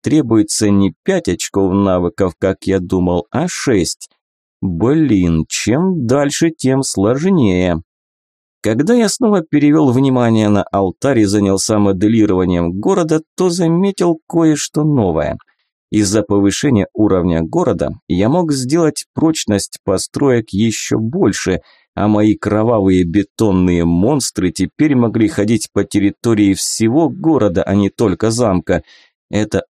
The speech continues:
очень поможет нам в битве. Алтарь тёмной сферы тоже повысил уровень и может хранить в себе в два раза больше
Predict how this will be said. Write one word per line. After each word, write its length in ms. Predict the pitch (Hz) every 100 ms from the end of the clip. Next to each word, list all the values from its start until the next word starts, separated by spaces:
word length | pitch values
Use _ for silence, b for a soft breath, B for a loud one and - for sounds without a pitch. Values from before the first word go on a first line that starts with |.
| _
очень 400 | 185 - 180 160
поможет 600 | - 139 143 160 135 131 -
нам 280 | 123 123
в 140 | 101 104
битве. 500 | 113 151 - 87 76 - _ _ _ _ _
Алтарь 520 | - 107 110 - 226 214
тёмной 420 | - 190 175 165
сферы 400 | 156 - 165 170 165 -
тоже 300 | 156 143 147
повысил 580 | 135 131 135 131 131 -
уровень 460 | 131 123 120 120
и 40 | 110
может 340 | 117 127 101
хранить 440 | - 101 110 98 -
в 40 |
себе 440 | - - 98 104 143
в 140 | 104
два 380 | 82 80 104 143
раза 260 | 131 107 110
больше 440 | 95 110 - 104